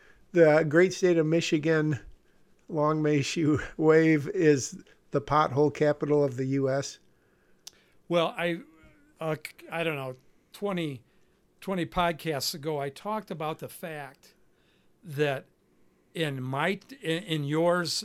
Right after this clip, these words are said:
Speaker 2: and my major town next to us, I, I
Speaker 1: Uh-huh.
Speaker 2: can't say what it is,
Speaker 1: Yep.
Speaker 2: but that is the only town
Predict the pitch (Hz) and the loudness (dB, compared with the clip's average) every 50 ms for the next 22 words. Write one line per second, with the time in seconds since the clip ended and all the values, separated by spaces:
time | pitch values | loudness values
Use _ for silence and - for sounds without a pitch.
0 | 226 - 156 147 135 147 147 147 147 143 135 143 175 - - 143 139 151 156 147 | -10 -10 -10 -8 -8 -6 -6 -6 -6 -6 -8 -12 -14 -14 -12 -10 -6 -6 -6 -6
1 | 135 143 131 127 - - - 165 160 143 127 117 120 123 117 _ _ _ _ _ | -6 -10 -12 -14 -14 -12 -10 -10 -8 -10 -10 -12 -16 -18 -20 _ _ _ _ _
2 | _ _ _ _ - 139 143 151 143 - - - 143 123 107 104 113 120 - - | _ _ _ _ -12 -10 -8 -8 -8 -8 -10 -12 -12 -12 -12 -14 -14 -14 -12 -6
3 | 147 135 131 113 135 135 135 143 - 151 139 - - - 165 151 147 139 131 135 | -4 -2 -2 0 0 -2 -2 -4 -6 -8 -12 -10 -10 -8 -8 -8 -10 -10 -12 -12
4 | 135 135 143 131 123 123 - 135 123 123 - - - _ _ _ _ - 160 160 | -12 -12 -12 -12 -10 -6 -4 -2 -2 -2 -2 -4 -10 _ _ _ _ -4 -4 -4
5 | - 175 165 170 180 - 165 175 147 131 143 143 156 151 - _ _ _ - 220 | -2 0 0 0 0 -2 -4 -6 -6 -6 -6 -8 -12 -14 -16 _ _ _ -6 0
6 | 202 220 254 254 247 240 226 208 190 185 185 180 175 - _ _ _ _ _ _ | 2 4 4 4 4 2 2 0 0 -2 -6 -8 -12 -16 _ _ _ _ _ _
7 | _ _ _ _ _ - - - - 196 190 185 165 156 143 131 127 123 120 113 | _ _ _ _ _ -16 -14 -8 -4 -4 -2 -2 -2 -4 -6 -8 -10 -12 -16 -20